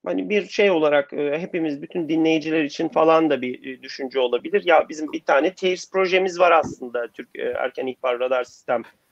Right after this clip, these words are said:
projesi. Burada dört tane, e, sekiz çarpı sekize konuşlu radarı, e, temin edeceğiz. E, bunlar siper projesinden bağımsız mı olacak, olmayacak onu bilmiyoruz açıkçası. Siper'in tedariğinde ayrıca teirs'ler olur mu? Çok emin değilim, olmayabilir.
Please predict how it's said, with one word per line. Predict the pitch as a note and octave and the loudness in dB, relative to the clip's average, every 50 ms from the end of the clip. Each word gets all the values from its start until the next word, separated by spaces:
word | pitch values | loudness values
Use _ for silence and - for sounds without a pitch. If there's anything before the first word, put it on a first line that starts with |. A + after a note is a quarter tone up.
| _ _ _ | _ _ _
projesi. | - C#3+ C#3 A#2 A#2 B2+ - - G3 | -4 -4 -4 -4 -4 -6 -6 -4 -4
Burada | E3 D#3+ C3 D#3 D3 C#3 | -4 -2 -2 -2 2 4
dört | F3+ F#3+ F#3 F#3 - | 4 4 4 2 2
tane, | - C#3 C3 C3 D#3 F#3 | 2 4 4 4 2 0
e, | G3+ G3+ F#3 - - D#3 C#3 C#3 | 0 0 0 -2 -2 -2 -4 -4
sekiz | - - F3 - - | -4 -8 -10 -10 -8
çarpı | - - D3 C3+ - - | -4 -2 -2 -2 -2 -6
sekize | - - D#3+ - C#3+ C3+ C#3 C#3 | -10 -12 -12 -10 -8 -8 -8 -6
konuşlu | - - F3+ E3 C3+ - - - G3+ G#3+ G3+ F#3 E3 | -2 -2 -2 -2 -2 -4 -6 -6 -4 -2 -2 -2 -2
radarı, | E3+ D#3 C3+ C3+ C3+ F3 G3+ G#3 G3 - - | -2 -2 0 0 0 0 0 -2 -2 -4 -6
e, | - D3+ C#3+ C#3+ | -6 -6 -6 -6
temin | - - D#3 D#3 E3 D#3+ | -6 -4 -4 -2 -2 0
edeceğiz. | D3+ C#3 A#2 A#2 G#2 A2+ G#2+ G#2+ - _ _ _ _ _ _ _ _ _ - | -2 -2 -2 -4 -4 -4 -4 -4 -6 _ _ _ _ _ _ _ _ _ -4
E, | B2+ | -2
bunlar | C3 B2+ B2+ B2+ - E3+ G#3+ G#3+ G#3 G3+ G3 F#3+ G3+ G3+ G3 F#3+ G3 F3+ E3 C#3 - - | 0 0 0 -2 -2 -2 -2 -2 0 0 4 4 6 6 4 2 0 -6 -8 -10 -10 -12
siper | - - - - - G3 F#3+ F#3 | -16 -18 -4 2 4 4 4 4
projesinden | G3+ G3 F#3 F3+ F#3+ F#3+ - G#3 G3+ G3+ F#3+ F#3+ F3 | 0 -4 -4 -4 -6 -6 -6 -2 0 2 2 2 4
bağımsız | F3+ F3+ F#3 F#3+ F#3+ - G#3 G3 F#3 | 4 4 4 2 0 -4 -12 -10 -6
mı | G3 | -4
olacak, | E3+ D#3 D3 D3+ E3 G3 F3+ F#3 | -4 -4 -4 -4 -6 -6 -4 -4
olmayacak | F3+ F#3 F3 E3 D3+ C#3 G3 G3+ G3 | -4 -4 -2 -4 -4 -4 -4 -4 -2
onu | G3 F#3+ F#3 E3 | -4 -4 -4 -6
bilmiyoruz | F3+ F3 F3 E3+ D#3 C#3 B2+ B2 A#2 | -6 -4 -2 0 0 0 -2 -4 -8
açıkçası. | B2+ B2 - - - C#3+ - - - | -10 -12 -12 -12 -14 -16 -16 -16 -18
Siper'in | - - - - E3 D3+ E3 E3 | -20 -10 -4 -2 0 2 2 2
tedariğinde | - E3+ D#3+ C#3+ D3+ D3+ D3+ D#3 D#3 D#3+ D#3 D#3 D#3 D#3 D#3+ E3 E3 - _ _ _ _ _ - | 2 0 2 4 6 6 6 6 4 2 0 0 0 0 0 0 -2 -2 _ _ _ _ _ 2
ayrıca | E3 D#3+ D#3+ E3 F3 F#3 F#3 F3 F3+ | 4 4 4 4 2 -2 -4 -6 -8
teirs'ler | F3+ - F3+ E3 E3+ D#3 - - E3+ E3+ | -8 -8 -8 -8 -8 -8 -8 -6 -6 -4
olur | E3 E3+ F#3 G3 F#3 | -4 -4 -4 -6 -6
mu? | D#3+ E3+ G#3 A3+ G#3+ G#3+ | -4 -4 -4 -4 -4 -6
Çok | - A#3 - | -8 -6 -4
emin | B3 A#3 A#3+ A#3+ A#3+ | -4 -4 -4 -4 -4
değilim, | A#3 C4 B3 G#3+ F3 | -4 -4 -2 0 2
olmayabilir. | D#3+ D#3+ E3+ F3 F3+ F3 E3+ E3 C#3+ C3+ B2 D3 F#3 - _ | 2 2 2 2 0 -2 -2 -4 -6 -8 -10 -10 -12 -14 _